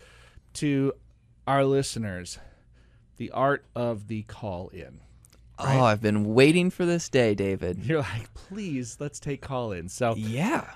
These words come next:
Speaker 1: and it can happen a few ways, right? You can actually send us, if you wanted to go to the live stream, you could, we get a live feed, so we could see it. You can ask questions in the live feed, uh,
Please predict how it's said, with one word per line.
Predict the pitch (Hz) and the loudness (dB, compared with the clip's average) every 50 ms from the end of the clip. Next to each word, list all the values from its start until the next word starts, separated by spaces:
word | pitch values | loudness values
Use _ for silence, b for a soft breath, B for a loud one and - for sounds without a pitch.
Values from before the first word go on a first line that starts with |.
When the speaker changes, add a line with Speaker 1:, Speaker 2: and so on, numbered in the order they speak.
| - - | -4 0
Speaker 1:
and | 151 151 147 151 147 - b b b b b b - | 2 2 2 2 0 -4 b b b b b b -2
it | - 180 - | -2 -2 0
can | - 185 196 | 0 0 2
happen | 226 294 339 - 392 | 2 0 0 -2 -8
a | 339 | -10
few | - - 220 214 214 208 | -8 -6 -4 -4 -2 0
ways, | 208 208 185 139 - - - - | 0 -2 -2 -2 -6 -8 -6 -4
right? | 123 143 160 | -4 -4 -4
You | 165 185 185 | -4 -6 -4
can | 180 202 | -2 -2
actually | 214 233 247 - - 330 | -2 -2 -2 -4 -6 -6
send | - - - 202 190 190 190 185 | -6 -4 -2 0 0 0 0 0
us, | 190 190 190 - | -2 -2 -4 -4
if | 147 147 - | -6 -6 -2
you | 170 202 220 | -2 0 0
wanted | 220 220 214 214 214 190 | 0 0 0 0 0 -2
to | 170 | -2
go | 156 160 170 170 175 180 | 0 2 4 4 4 4
to | 175 - - 160 | 2 0 -2 -2
the | 135 | 0
live | 139 131 120 120 117 113 | 0 2 2 2 0 -2
stream, | - - 123 120 131 | -4 -4 -4 -2 -2
you | 139 131 | -4 -4
could, | - 147 123 - | -6 -8 -6 -4
we | 143 151 160 | -4 -4 -4
get | 143 139 165 220 339 | -2 -2 0 0 0
a | 294 | 0
live | 160 135 131 123 120 113 110 | 0 2 2 2 2 0 -2
feed, | - 165 143 104 - | -4 -4 -4 -4 -6
so | - 120 | -8 -8
we | 143 160 | -6 -6
could | 180 - | -6 -6
see | - - 240 196 143 | -6 -4 -2 0 0
it. | 113 113 - | 0 -2 -2
You | 135 135 | -4 -6
can | 135 147 | -4 -2
ask | 147 143 139 - | -2 -2 -4 -4
questions | - - 151 143 - - 139 123 117 | -2 0 0 0 -2 -4 -8 -8 -6
in | 123 | -6
the | 120 120 | -4 -4
live | 117 113 113 113 | -4 -4 -4 -6
feed, | 113 - 110 101 107 123 B B B B B B B B B _ | -8 -8 -8 -6 -6 -6 B B B B B B B B B _
uh, | - 127 120 117 113 | -4 -2 -2 -2 -2